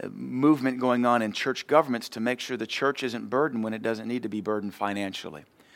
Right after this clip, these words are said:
Paul's very clear on that in Timothy. "Let,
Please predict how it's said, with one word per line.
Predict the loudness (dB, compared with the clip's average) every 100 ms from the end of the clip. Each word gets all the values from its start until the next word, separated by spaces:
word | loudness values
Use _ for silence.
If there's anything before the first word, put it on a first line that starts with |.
| -20 _
Paul's | 6 6 8
very | 4 4
clear | 4 6
on | 6
that | 4 -2
in | -4
Timothy. | -6 -6 -6 -12 -12 -20 -20 -12
"Let, | 0 8 8 6